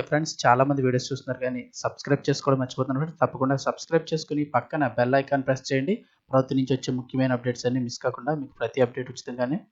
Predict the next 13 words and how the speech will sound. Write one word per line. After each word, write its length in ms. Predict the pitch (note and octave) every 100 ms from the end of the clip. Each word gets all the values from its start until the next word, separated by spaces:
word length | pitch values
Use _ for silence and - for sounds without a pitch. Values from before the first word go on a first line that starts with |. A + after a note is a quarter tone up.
| _ _ _ _ _ -
మీ 60 | B2+ A#2+
నోటిఫికేషన్ 480 | A2+ - B2+ - B2
అయితే 120 | B2+
వస్తుంది. 260 | - C3 F#3 _ -
అలాగే 180 | C#3 C#3
వీడియోని 280 | C3+ C#3 C3+
ఒక 80 | - C3
లైక్ 140 | B2+ C3
చేశారంటే 360 | B2+ A#2+ C#3 C3+
మరింత 220 | A#2+ A#2+ B2
మందికి 240 | A#2+ F3+ F3+
సమాచారం 380 | B2 A#2 A#2+ A#2 A#2
చేరుతుంది. 420 | A2+ A#2+ A2